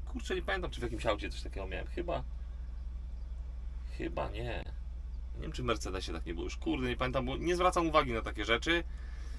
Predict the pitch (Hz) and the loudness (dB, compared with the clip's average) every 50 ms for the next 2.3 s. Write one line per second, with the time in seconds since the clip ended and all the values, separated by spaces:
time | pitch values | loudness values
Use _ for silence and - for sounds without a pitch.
0 | - - - - - - - - - - - - - - - - - - - - | -6 -6 -6 -6 -6 -6 -6 -6 -6 -6 -6 -6 -4 -4 -4 -4 -4 -4 -2 4
1 | - 117 143 147 151 151 - 170 160 160 160 165 - 139 131 110 98 98 92 95 | 8 10 10 10 8 8 6 4 6 6 4 4 4 6 6 6 6 4 4 4
2 | 87 87 85 87 90 90 | 4 4 6 4 4 4